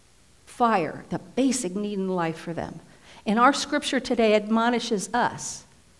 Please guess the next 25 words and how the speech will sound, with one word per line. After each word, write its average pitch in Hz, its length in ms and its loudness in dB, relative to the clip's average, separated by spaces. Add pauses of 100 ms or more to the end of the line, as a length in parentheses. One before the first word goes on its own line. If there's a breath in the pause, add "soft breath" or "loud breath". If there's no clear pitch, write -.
(280)
when 220 160 0
somebody 285 720 4 (360)
does 214 380 0 (200)
wrong 208 340 0
to 196 140 -10
you, 180 140 -4
you 233 280 2
have 269 180 0
an 254 100 2
enemy, 262 440 -2 (260 loud breath)
what 254 140 4
are 285 40 2
you 269 80 -2
supposed 254 360 0
to 262 80 -4
do? 254 280 -4 (1700)
Bless 208 380 -2
them. 165 360 -8 (1400 soft breath)
Heap 254 300 -4
hot 220 320 -6
coals 214 400 -4
upon 196 360 -4
their 190 160 -2
head, 196 380 -4 (300 loud breath)
because 214 480 -2